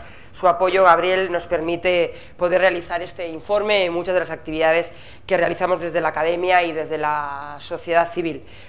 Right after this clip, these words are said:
Por supuesto, a Marta, a, a Oriana, a María, a Tatiana y a todo el equipo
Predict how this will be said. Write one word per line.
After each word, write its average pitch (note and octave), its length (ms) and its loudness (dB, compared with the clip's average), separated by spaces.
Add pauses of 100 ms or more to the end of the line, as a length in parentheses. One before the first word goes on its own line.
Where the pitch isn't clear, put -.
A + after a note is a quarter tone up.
Por F3 100 0
supuesto, E3+ 1200 2
a E3+ 80 6
Marta, F#3+ 920 8
a, D#3 500 4
a D#3+ 120 2
Oriana, F3+ 720 6
a D#3+ 40 2
María, E3+ 380 4
a E3 40 2
Tatiana F3+ 400 0
y E3+ 40 0
a D#3+ 80 -2
todo E3+ 120 -2
el E3+ 80 -4
equipo E3+ 400 -2